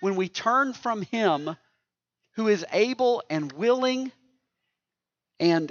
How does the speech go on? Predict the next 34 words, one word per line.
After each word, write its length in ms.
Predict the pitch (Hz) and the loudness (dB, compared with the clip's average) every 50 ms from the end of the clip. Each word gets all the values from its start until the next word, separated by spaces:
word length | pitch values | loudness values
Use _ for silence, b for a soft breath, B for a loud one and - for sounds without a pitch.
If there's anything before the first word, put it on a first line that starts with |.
| - - | -6 -4
and 300 | 165 160 151 151 156 160 | -2 -2 -2 -2 -2 0
knowledgeable 800 | 170 180 202 226 247 254 254 190 185 214 196 220 220 226 226 b b b b _ - | 2 4 4 4 4 2 0 0 -4 -6 -4 -2 -2 -2 -4 b b b b _ -8
to 180 | - 214 202 | -6 -6 -6
provide 580 | - - 202 175 143 127 170 185 208 233 233 214 | -4 -2 -2 -2 0 0 2 4 4 4 2 0
everything 600 | - - 196 214 226 277 262 233 - 233 226 220 | 0 0 0 0 0 -2 -6 -6 -6 -6 -4 -4
that 80 | 196 185 | -4 -4
he 140 | 170 190 196 | -2 -2 -4
has 140 | 185 - | -4 -6
promised, 540 | - - - 190 175 160 135 127 120 - - B B B B | -8 -8 -4 -2 -2 -2 -2 -4 -6 -8 -10 B B B B
and 120 | 170 170 | 0 0
we 120 | 170 175 170 | 2 0 0
turn 340 | - - 202 233 254 262 247 | -2 -4 -2 -2 -2 -2 -4
to 140 | - 214 175 | -6 -8 -8
something 480 | - - 220 214 208 - 214 196 180 | -4 -2 -2 -2 -2 -4 -6 -6 -4
else 400 | - 180 165 131 113 - - - - - | -2 0 0 0 -2 -4 -8 -12 -10 -10
and 160 | 156 143 139 | -10 -8 -8
say, 360 | - - 170 151 151 151 147 B B B B - | -4 -2 0 0 0 -2 -4 B B B B -6
"No, 320 | 151 156 151 143 120 104 - | -2 0 0 0 0 -4 -6
I 160 | 131 151 151 | -6 -4 -2
need 220 | 151 156 160 143 | -2 -2 -2 -2
to 80 | 147 143 | -4 -6
get 180 | - 147 135 139 | -6 -4 -6 -6
it 60 | - | -8
from 260 | - - 135 120 117 | -8 -12 -12 -12 -10
this. 400 | 110 110 82 - - - - b b b | -10 -10 -10 -10 -12 -14 -16 b b b
It's 200 | b 165 160 - | b -6 -6 -4
a 80 | 151 127 | -6 -4
better 260 | - 135 131 123 120 | -2 -2 -2 -2 -4
guarantee." 680 | 107 - 117 110 110 110 104 - - - 131 139 139 _ _ _ _ _ _ _ _ _ _ _ _ _ _ _ _ _ _ _ _ _ _ _ _ _ _ _ _ _ _ _ _ _ _ | -6 -8 -10 -10 -10 -12 -14 -16 -18 -18 -20 -20 -20 _ _ _ _ _ _ _ _ _ _ _ _ _ _ _ _ _ _ _ _ _ _ _ _ _ _ _ _ _ _ _ _ _ _
That's 140 | 156 151 - | -10 -2 0
actually 320 | 190 208 208 - 214 196 | 0 2 2 0 -4 -4
what 200 | 165 156 156 - - | -2 -4 -4 -4 -4
all 220 | - 170 185 208 208 | -2 0 0 0 0
cases 640 | - - 202 196 180 - 175 156 135 117 - - | -2 -4 -6 -6 -6 -6 -8 -8 -8 -10 -12 -18